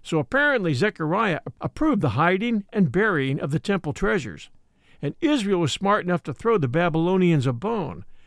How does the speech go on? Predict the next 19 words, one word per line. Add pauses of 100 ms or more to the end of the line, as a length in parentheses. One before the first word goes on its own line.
(320)
They
left
in
the
temple
several
thousand
gold
and
silver
utensils, (280)
which
would
normally
be
significant
spoils
of
war,